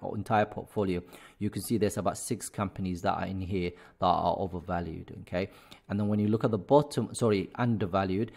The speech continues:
and then when you look at the bottom, you can see the companies that are overvalued. So P P G, for example, Home Depot, Procter and Gamble, Lowe's, for example, Pfizer, Waste Management, all of these companies, according to Morningstar, which is very, very kind of safe.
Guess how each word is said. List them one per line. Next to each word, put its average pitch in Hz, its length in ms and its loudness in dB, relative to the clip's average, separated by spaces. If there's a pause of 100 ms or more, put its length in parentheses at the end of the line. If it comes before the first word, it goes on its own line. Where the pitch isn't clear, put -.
(140)
and 101 160 -2
then 107 80 2
when 104 80 2
you 104 80 2
look 107 140 0
at 101 80 0
the 101 60 -2
bottom, 98 280 2
you 95 140 -2
can 92 100 -8
see 101 160 -4
the 92 80 -2
companies 90 460 -8
that 92 80 -2
are - 80 -6
overvalued. 85 560 -6
So 92 180 -6
P - 180 -4
P 117 160 0
G, 104 220 -2
for 98 160 -4
example, 90 440 -4
Home 104 260 -2
Depot, 90 340 -4
Procter 110 380 -4
and 95 100 -4
Gamble, 87 300 -4
Lowe's, 98 440 2
for - 140 -10
example, 87 640 -8
Pfizer, 107 480 4 (400)
Waste 113 260 2
Management, 98 480 -4 (280)
all 139 160 10
of 135 100 4
these 131 160 2
companies, 101 500 -2
according 135 680 2
to - 140 -2
Morningstar, 107 760 0 (380)
which - 340 0 (160)
is 135 200 2
very, 127 500 6
very 117 480 4
kind 110 400 -2
of 107 80 -2
safe. 107 760 2